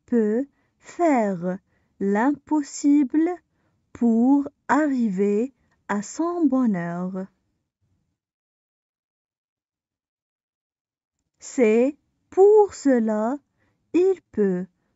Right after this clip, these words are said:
faire l'impossible pour arriver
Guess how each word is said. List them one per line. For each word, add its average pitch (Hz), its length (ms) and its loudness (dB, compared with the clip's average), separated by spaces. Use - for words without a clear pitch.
faire 220 640 -4
l'impossible 269 1300 0
pour 214 560 2
arriver 262 840 0